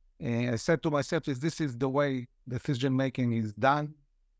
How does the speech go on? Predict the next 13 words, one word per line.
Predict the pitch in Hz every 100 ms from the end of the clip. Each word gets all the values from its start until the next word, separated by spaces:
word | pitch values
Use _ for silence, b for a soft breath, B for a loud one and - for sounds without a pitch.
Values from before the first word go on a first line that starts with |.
| _ _ _ _ _ 127
And | 127
there | 131
is | 131 117
no | 151 156 139
voice | 117 147 151 131 - - - _ _ _
that | 107 107 123 -
is | 123 110
really | 123 143 139 135 139 - _ _ _ _ _ _ _ -
a-, | 139 151 147
able | 139 143 143 131 -
to, | 139 131 127 127 135 - -
um, | 127 120 120 117 117 117 113 113 110 110 - _ _ _ _ _ _ _
balance, | 104 143 180 208 160 - -